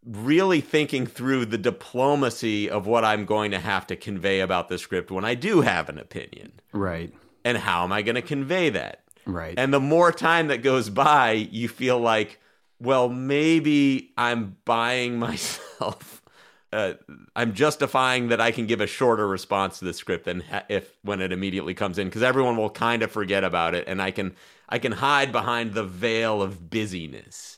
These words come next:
Speaker 2: Yeah, <laughs>
Speaker 1: That,
Speaker 2: sure.
Speaker 1: that I go, "Oh, I, I did get to it, and here are my thoughts."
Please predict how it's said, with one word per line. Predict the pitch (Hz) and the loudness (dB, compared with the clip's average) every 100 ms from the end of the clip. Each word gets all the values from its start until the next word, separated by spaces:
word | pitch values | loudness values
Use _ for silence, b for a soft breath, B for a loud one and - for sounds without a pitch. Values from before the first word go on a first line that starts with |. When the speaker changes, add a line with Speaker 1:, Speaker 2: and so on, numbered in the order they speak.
| - | -4
Speaker 2:
Yeah, | 131 120 127 135 - 113 | 0 2 2 -2 -6 -4
<laughs> | 107 120 - 107 | -4 -4 -8 -2
Speaker 1:
That, | 127 110 | -2 0
Speaker 2:
sure. | 110 | 0
Speaker 1:
that | 107 | 0
I | 113 | 2
go, | 110 | 2
"Oh, | |
I, | 151 147 147 | 4 4 4
I | 143 | 2
did | 131 104 208 160 | 2 4 4 4
get | 190 190 | 2 2
to | 175 139 | 2 2
it, | 123 | 2
and | 117 | 2
here | 147 | 2
are | 135 | 2
my | 123 | 2
thoughts." | 120 113 92 - | 2 2 2 -2